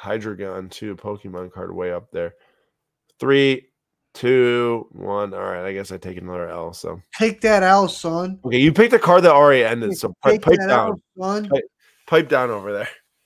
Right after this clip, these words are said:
Speaker 1: <laughs> All right, that be it for the night. Thank you, everyone, for coming. Uh, happy early birthday to Julian. Tomorrow's his birthday. Everyone wish Julian happy birthday.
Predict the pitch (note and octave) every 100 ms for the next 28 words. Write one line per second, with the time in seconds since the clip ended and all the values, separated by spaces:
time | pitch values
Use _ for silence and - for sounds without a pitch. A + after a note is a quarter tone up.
0 | _ _ _ _ - - - - _ _
1 | _ _ _ - - - - - - _
2 | _ _ _ F#3 C3 - _ - C#3 D3
3 | B2 - _ _ _ - B2 D#3+ F3 E3
4 | D#3+ D#3 - D#3+ D#3 D3+ D3+ D3 - _
5 | _ - D3 C#3 D3 D3 C#3+ C#3+ C3 B2+
6 | D3+ C3+ C#3 C3+ C3 - A#2 B2 C3 C3
7 | C#3 B2+ B2+ A#2 B2 A#2+ B2 A#2 G#2 A#2+
8 | B2 A#2+ A#2+ - A#2+ A2 A2+ A2+ A2 A2
9 | A#2 - A#2 A2 A2+ A2 - A2 A2+ A2
10 | G#2+ A#2 A2+ G#2+ A2 G2 G#2 A2 A2 A2+
11 | G#2+